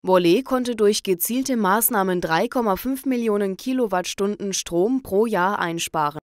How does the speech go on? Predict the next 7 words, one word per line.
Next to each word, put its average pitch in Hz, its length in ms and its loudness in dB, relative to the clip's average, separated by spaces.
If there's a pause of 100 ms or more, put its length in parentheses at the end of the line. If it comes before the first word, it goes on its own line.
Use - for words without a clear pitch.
(480)
Das 208 220 2
sind 208 320 0
siebenhundertvierundsiebzig 220 1300 0
Tonnen 196 300 0
C 180 180 0
O 170 80 0
zwei, 175 440 0